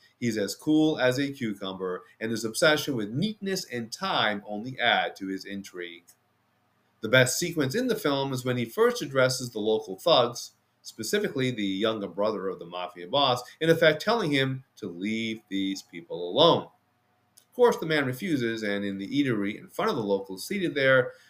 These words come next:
McCall shows the man that he made the wrong decision.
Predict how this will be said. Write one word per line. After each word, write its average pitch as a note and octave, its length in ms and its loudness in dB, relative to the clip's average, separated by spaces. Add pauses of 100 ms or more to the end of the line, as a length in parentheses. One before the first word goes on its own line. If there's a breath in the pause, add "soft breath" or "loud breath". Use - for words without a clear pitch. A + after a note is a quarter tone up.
(140 loud breath)
McCall D3 420 6
shows A3 320 0
the D3+ 80 -4
man A#2 360 0
that A2+ 160 0
he B2+ 100 -4
made G#2+ 540 -2 (220)
the F#2 100 -10
wrong E2 440 -10 (240)
decision. F#2 520 -8